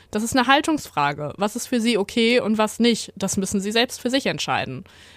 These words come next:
Eine Regel könnte sein, keine Energy Drinks vor der Schule oder am Abend.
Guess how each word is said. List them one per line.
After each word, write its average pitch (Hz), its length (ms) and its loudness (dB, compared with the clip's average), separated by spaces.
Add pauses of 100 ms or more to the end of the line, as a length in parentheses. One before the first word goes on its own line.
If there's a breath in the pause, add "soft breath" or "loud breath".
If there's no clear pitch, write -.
(220 soft breath)
Eine 240 240 6
Regel 233 220 4
könnte 240 260 0
sein, 208 380 2
keine 240 340 2
Energy 214 340 0
Drinks 202 320 -2
vor 208 280 2
der 180 100 4
Schule 254 640 4
oder 208 400 2
am 185 140 0
Abend. 165 600 2